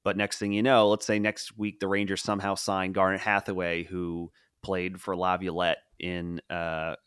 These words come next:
Washington. And then all of a sudden, Garnet Hathaway is playing at the top <laughs> line, you know, right wing spot or whatever. You know what I mean? So just,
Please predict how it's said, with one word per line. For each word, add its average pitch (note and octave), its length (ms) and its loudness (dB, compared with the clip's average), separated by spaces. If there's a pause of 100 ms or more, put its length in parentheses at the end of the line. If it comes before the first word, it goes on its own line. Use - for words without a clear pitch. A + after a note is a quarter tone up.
(260)
Washington. F#2 840 -2 (420)
And G2 140 0
then G2 80 2
all E2+ 100 2
of E2+ 60 0
a - 20 -2
sudden, F2+ 240 0
Garnet G2+ 300 4
Hathaway G#2+ 360 4
is E2+ 80 -6
playing F2+ 360 -2
at F2 60 -4
the F2+ 60 -6
top G2 300 -2
<laughs> - 0 -
line, A2 500 -2
you G#2+ 160 0
know, D2+ 140 -2
right F2+ 240 -2
wing G#2 180 -2
spot C#2 300 -10
or C2 80 -10
whatever. C#2+ 220 -12
You B2 100 0
know C3+ 60 2
what C3 80 2
I C3 40 2
mean? B2+ 140 0
So G2 200 -2
just, F#2 260 -8